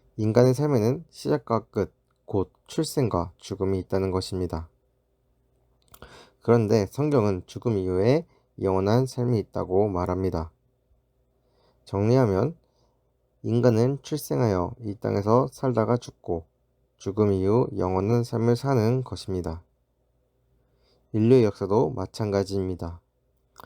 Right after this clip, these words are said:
성경은 이 땅에 창조의 시점과 종말의 시점이 있다고 말씀합니다. 그리고 종말 이후에는 새 하늘과 새 땅이 이루어지고 그곳에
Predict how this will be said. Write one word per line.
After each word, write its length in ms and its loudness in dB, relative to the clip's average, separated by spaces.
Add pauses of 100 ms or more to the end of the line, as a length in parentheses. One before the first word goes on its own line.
(140)
성경은 640 2 (260)
이 200 -12
땅에 500 0 (400)
창조의 560 2
시점과 600 -4 (220)
종말의 420 0
시점이 340 -4
있다고 400 0
말씀합니다. 680 0 (720)
그리고 500 2 (180)
종말 420 -2
이후에는 520 2 (240)
새 200 -2
하늘과 600 2
새 160 -10 (140)
땅이 280 0
이루어지고 680 0 (320)
그곳에 580 -2